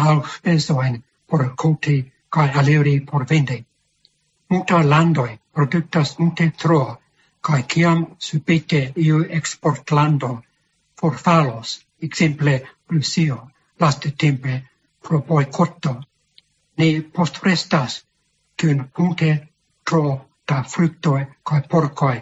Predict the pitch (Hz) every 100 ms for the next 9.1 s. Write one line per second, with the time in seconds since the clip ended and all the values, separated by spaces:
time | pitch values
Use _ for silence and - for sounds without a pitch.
0 | - _ - 143 135 143 151 151 151 139
1 | 143 131 143 135 131 113 - _ _ _
2 | _ _ _ _ 175 160 - 190 180 165
3 | - 156 143 147 139 147 147 139 131 113
4 | - _ _ 170 160 160 143 - 143 135
5 | - 160 143 156 - 139 117 - _ _
6 | _ _ - 156 151 143 - 170 - -
7 | 180 180 175 170 - 180 165 180 170 -
8 | _ _ - 160 170 160 165 - 175 135